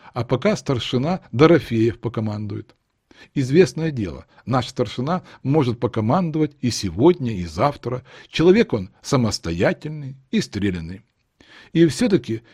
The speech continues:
мне вовсе не хочется покидать роту и отправляться в санчасть. Если бы,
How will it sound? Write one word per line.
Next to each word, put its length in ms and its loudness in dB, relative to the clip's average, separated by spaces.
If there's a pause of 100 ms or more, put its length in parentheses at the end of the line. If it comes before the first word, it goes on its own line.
мне 220 2
вовсе 440 4
не 120 0
хочется 440 0
покидать 500 -4
роту 400 -4 (140)
и 100 2
отправляться 760 -4
в 60 -14
санчасть. 640 -12 (360)
Если 360 4
бы, 300 2